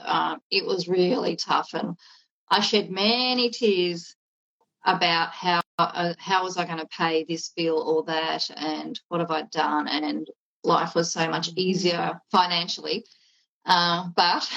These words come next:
Speaker 1: <laughs> emotionally it certainly wasn't worth it. Um, and, and
Speaker 2: <laughs>
Speaker 1: fear that they're making a mistake.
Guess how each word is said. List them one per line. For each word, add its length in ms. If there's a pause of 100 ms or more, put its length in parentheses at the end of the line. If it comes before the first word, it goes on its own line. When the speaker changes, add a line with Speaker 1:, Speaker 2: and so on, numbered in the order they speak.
(120)
Speaker 1:
<laughs> 220
emotionally 760
it 100
certainly 400
wasn't 320
worth 220
it. 100 (1040)
Um, 540 (640)
and, 240
and 200
Speaker 2:
<laughs> 0
Speaker 1:
fear 400
that 260
they're 140
making 340
a 40
mistake. 560